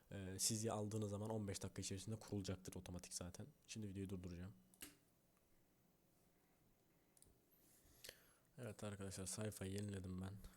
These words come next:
Otuz gün sonra bitiyor diyor, kurulum yapılmış. Şöyle bir F beş atalım. Sitemiz geldi. Şimdi ne yapmamız lazım? Biz adminiz abi. Admin olduğumuz için slash admin'den bir girelim. Evet, şimdi admin.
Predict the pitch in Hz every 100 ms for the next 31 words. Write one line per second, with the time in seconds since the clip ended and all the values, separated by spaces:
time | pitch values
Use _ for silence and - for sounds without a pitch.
0 | - 104 104 101 92 90 95 98 98 -
1 | 90 85 - 95 90 87 92 - 87 101
2 | - 95 95 92 - - 98 - 92 90
3 | 92 92 - - - - - _ - -
4 | - - - - 113 110 107 101 90 87
5 | - 110 92 117 - - - - - -
6 | - - - - - - - - - -
7 | 104 98 98 95 92 85 85 - 104 110
8 | 104 95 95 90 - 87 82 104 - 98
9 | 98 92 92 92 87 - 113 - 92 92
10 | 87 87 90 87 87 85 80 - - -
11 | - - - - - - - - - -
12 | - - - - - - - - - 113
13 | 117 120 - - - - - - - -
14 | 120 117 120 - 110 110 95 104